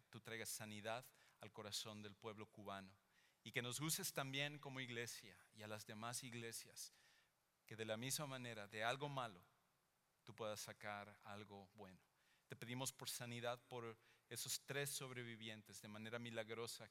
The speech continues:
que ellos están vivos, de que tú permitas que ellos se puedan recuperar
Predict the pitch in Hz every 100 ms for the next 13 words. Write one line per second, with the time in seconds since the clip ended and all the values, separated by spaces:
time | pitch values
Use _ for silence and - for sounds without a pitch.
0 | - 107 104 107 110 - 113 107 110 -
1 | - - 117 123 120 117 - 117 113 110
2 | - 127 - - 120 120 135 139 143 123
3 | - - - _ - 117 120 - 107 120
4 | 113 110 107 - 104 107 104 101